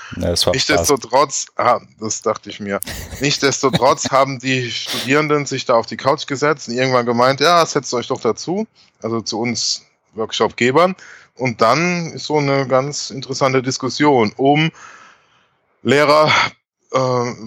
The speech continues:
Speaker 2: mein, meine Vorstellung, wie ich als Lehrer arbeiten möchte in der Zukunft und, ähm, Bedeutung von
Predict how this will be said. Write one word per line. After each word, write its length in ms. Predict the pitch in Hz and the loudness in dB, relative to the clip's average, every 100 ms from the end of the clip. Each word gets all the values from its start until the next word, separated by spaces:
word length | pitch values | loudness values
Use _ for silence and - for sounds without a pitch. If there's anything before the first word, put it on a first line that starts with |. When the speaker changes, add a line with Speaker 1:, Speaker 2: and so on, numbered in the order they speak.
| 101 104 | -14 -4
Speaker 2:
mein, 300 | 123 131 131 | 2 2 2
meine 260 | 127 127 | 2 0
Vorstellung, 580 | 117 151 147 151 143 135 | 0 0 2 2 2 0
wie 100 | 135 | -4
ich 160 | 131 - | -4 -2
als 220 | 123 - | -2 0
Lehrer 320 | 127 120 107 | 2 4 6
arbeiten 560 | 113 127 143 143 147 139 | 4 4 4 2 -4 -2
möchte 300 | 143 - 139 | -2 -2 -2
in 80 | 127 | 2
der 160 | 117 | 0
Zukunft 640 | - 151 - 156 156 - - | 0 -4 2 2 2 -4 -2
und, 560 | 131 131 127 120 - 120 | 2 2 0 -4 -6 0
ähm, 320 | 123 120 110 | 2 2 0
Bedeutung 440 | 123 110 120 117 | 2 4 4 2
von 440 | 113 117 107 110 | -2 0 2 0